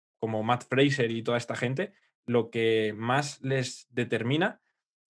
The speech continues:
es el conocerse muy bien y saber aplicar la máxima intensidad sin pasarse. En todo momento, en todo segundo, mantener la máxima intensidad que puede en ese momento sin llegar a pasarse. Porque como se pase, van a bajar y el que viene detrás, si lo ha hecho mejor,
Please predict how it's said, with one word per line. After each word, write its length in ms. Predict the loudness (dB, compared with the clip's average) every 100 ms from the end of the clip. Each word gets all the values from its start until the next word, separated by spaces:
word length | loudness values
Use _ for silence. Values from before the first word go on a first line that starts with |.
| _
es 180 | -2 -2
el 100 | 0
conocerse 460 | 0 0 0 0 0
muy 180 | 2 2
bien 180 | 2 2
y 40 |
saber 220 | 2 0
aplicar 320 | 0 -2 -2
la 80 | 0
máxima 320 | 0 -2 -2
intensidad 460 | -2 -4 0 0 0
sin 180 | -2 -2
pasarse. 480 | 0 -2 -4 -8 -16 _ _
En 140 | 0
todo 160 | 4 4
momento, 340 | 4 2 0
en 100 | -2
todo 200 | 2 2
segundo, 580 | 2 2 4 4 2 -2 _ _ _
mantener 380 | -2 0 2 2
la 100 | 2
máxima 320 | 2 2 0
intensidad 500 | 0 -2 0 -2 -2
que 120 | -4 0
puede 320 | 4 4 2
en 80 | -4
ese 120 | -2
momento 460 | -2 -2 -4 -8 _ _ _ -4
sin 120 | 0
llegar 180 | 4 4
a 80 | 2
pasarse. 420 | 0 -4 -6 -10 -6
Porque 200 | -2 0
como 180 | 0
se 100 | 0
pase, 380 | 0 0 -2 -6 _ _ _ _
van 120 | 2 4
a 40 |
bajar 380 | 4 2 -2 -4
y 60 | -8
el 80 | -4
que 80 | -2
viene 180 | 2
detrás, 500 | 2 2 0 0 -4 _ _ _
si 60 | 2
lo 80 | 2
ha 40 |
hecho 120 | 4
mejor, 460 | 0 4 2 2